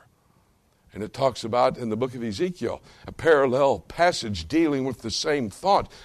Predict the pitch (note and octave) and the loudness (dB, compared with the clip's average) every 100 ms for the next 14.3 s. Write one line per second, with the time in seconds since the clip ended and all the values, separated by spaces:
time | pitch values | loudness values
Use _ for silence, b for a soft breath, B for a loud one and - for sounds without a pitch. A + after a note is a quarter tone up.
0 | B C3+ A#2 A2+ F#3+ G#3 C#3+ - E2 - | B -6 -4 -2 0 0 0 -4 -8 -8
1 | - b b C#3+ C3+ G#2+ D#3 C#3+ D#3 D#3+ | -16 b b -6 -4 -2 -2 -2 0 -2
2 | D3 G3+ F#3 D#3+ C#3 - - C4 F3+ A3+ | -2 -4 -2 0 -2 -4 -4 -4 -2 0
3 | A3 - A3+ G3 G3 F#3 A3 G3+ C3 E2 | 0 4 2 4 -2 -4 -4 -4 -6 -8
4 | b b b - G#3 E3+ D#3+ - D3 B2+ | b b b 0 0 2 -4 -4 -4 -4
5 | E2+ A3 G3 G#2 - - b b b _ | -2 0 0 -2 -10 -20 b b b _
6 | - A#2 G#2+ A2+ G2+ B2+ C3+ G#2+ F#2 A2+ | -8 -6 -4 -4 -4 -4 -4 -4 -2 -2
7 | G2 b b b - C#3 - A#2 F2+ D3 | -4 b b b -12 -10 -8 -10 -6 -4
8 | - F#2+ G#2 F#2 C3 A2+ F#2 - C3 G2+ | -4 -8 -8 -8 -4 -4 -4 -6 -4 -2
9 | G2 G2+ E2+ C#3 - A2+ D3 C3 F#2 C3 | -2 -4 -6 -8 -8 -6 -2 -2 -2 -4
10 | B2+ A#2 G#2 C3+ - A2+ - - D3+ C3 | -4 -4 -4 -8 -8 -12 -10 -6 -6 -6
11 | C3 B2 A2 b b b F#3 G3+ A2 E2+ | -4 -6 -6 b b b -6 -4 -6 -8
12 | - B B - B2 D#3 - D3+ D3+ - | -12 B B -6 2 2 2 -6 -10 -8
13 | C3+ A#2 - G3+ D3 C#3 A2 F#3 C#3+ C3 | -6 -6 -4 -2 -2 -2 2 2 2 2
14 | A3+ G3 A#2+ | 2 2 -2